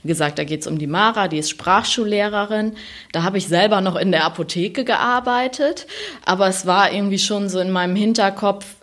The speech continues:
dass ich nicht in der Apotheke bleiben möchte. Ich hab zwischendurch auch immer mal wieder den Versuch gestartet, anders, anderweitig unterzukommen, aber durch Corona, pipapo, war das dann gar nicht so einfach.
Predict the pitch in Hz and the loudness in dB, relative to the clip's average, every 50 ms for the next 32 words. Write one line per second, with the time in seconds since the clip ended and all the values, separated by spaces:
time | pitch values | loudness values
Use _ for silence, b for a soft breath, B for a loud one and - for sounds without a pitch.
0 | _ - - - - 175 175 175 208 190 180 - - - 170 180 185 175 208 - | _ -20 -18 -2 0 0 0 2 0 -2 -2 -4 -6 -6 -2 -2 -2 0 0 0
1 | 185 175 165 151 - - 175 170 - 190 180 180 175 - - 170 160 175 196 214 | 0 0 0 0 0 -2 -4 -2 0 -2 -2 -2 -2 -2 0 2 4 4 2 2
2 | 226 214 208 202 214 226 220 - - 196 190 180 175 175 156 165 - - - 190 | 2 0 0 0 0 -2 -2 -2 -2 0 0 0 0 -2 -4 -4 -6 -4 -2 0
3 | 185 - 185 170 160 175 185 190 196 208 202 196 B B B B B B 262 B | 0 0 -2 0 0 0 2 2 0 0 -2 -6 B B B B B B -14 B
4 | B - 160 165 - - 185 180 175 175 175 175 175 175 175 175 170 165 170 175 | B -2 -2 0 2 2 2 2 2 2 2 2 2 2 2 2 2 2 2 0
5 | 185 180 190 165 156 175 196 196 - - - 175 - - - 175 170 175 185 190 | 0 0 0 0 0 -2 -4 -6 -6 -6 -6 -4 -2 0 2 4 4 4 2 2
6 | - 190 170 180 - - 202 208 196 190 208 196 196 - - 180 196 208 196 196 | 0 -2 -2 0 -2 0 0 2 2 2 2 0 -4 -6 -2 0 2 2 2 4
7 | 185 190 190 196 196 208 190 - - 208 196 202 185 185 - 196 190 - 202 185 | 4 4 2 2 0 -2 -2 -2 -2 0 0 0 0 0 -2 -6 -2 0 2 2
8 | 190 190 175 135 156 160 165 156 165 170 165 170 - 165 139 165 180 180 185 185 | 2 2 0 0 0 0 0 0 0 -4 -4 -6 -8 -4 -2 0 0 2 2 0
9 | 180 175 175 175 170 175 - 185 175 185 185 165 165 165 - 185 180 175 175 165 | 0 0 0 -2 -2 -2 -4 -4 -2 0 0 0 0 0 -2 -2 0 2 2 2
10 | 160 170 165 - 160 160 165 165 160 160 165 170 170 - - 165 - - 180 190 | 2 -2 -4 -4 -4 -2 0 0 0 0 0 -2 -2 -2 -2 -2 0 0 0 0
11 | 202 233 233 - 214 196 208 B | 0 -2 0 0 0 0 0 B